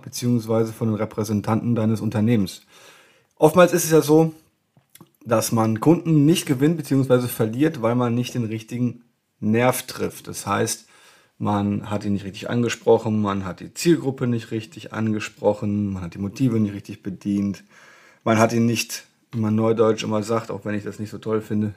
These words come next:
dort abgeholt, wo er sich befindet. Das heißt, welche Bedürfnisse hat er, was muss man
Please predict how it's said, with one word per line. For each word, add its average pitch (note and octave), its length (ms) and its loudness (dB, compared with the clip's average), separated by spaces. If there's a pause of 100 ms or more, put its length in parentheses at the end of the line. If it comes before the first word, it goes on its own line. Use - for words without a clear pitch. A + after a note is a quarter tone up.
dort G#2+ 240 -4 (120)
abgeholt, A2 680 0 (280)
wo G2+ 160 -8
er G2 60 -4
sich G2 200 -10
befindet. F#2 540 -8 (120)
Das - 100 -14
heißt, G#2+ 160 0
welche A2+ 220 2
Bedürfnisse A#2 520 0
hat A#2 160 -4
er, A#2+ 280 -2
was A2 260 -4
muss G#2+ 160 -6
man G#2+ 320 -4